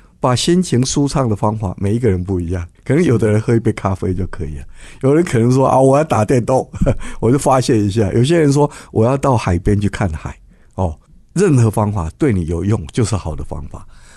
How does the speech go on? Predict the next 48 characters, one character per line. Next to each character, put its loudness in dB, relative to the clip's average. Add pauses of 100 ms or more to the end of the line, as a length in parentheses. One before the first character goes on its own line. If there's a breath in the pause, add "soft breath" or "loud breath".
所 0
以 4
先 0
把 -2
心 0 (100)
解 -8
决， -12 (520 soft breath)
然 -4
后 2
心 0
理 2
建 -2
设 -4
建 -2
设 -6
好， -12 (360 soft breath)
不 0
要 2
担 0
心 -2
说 -2
：“啊， 0
我 2
怎 -2
么 2
那 2
么 0
倒 -4
霉？ -8 (300 soft breath)
我 0
为 4
什 0
么 0
会 0
得 -2
这 -6
个 -6
病？ -4 (260 soft breath)
我 0
为 2
什 0
么 0
碰 -2
到 0
这 -6
个 -4
问 -2
题？ -12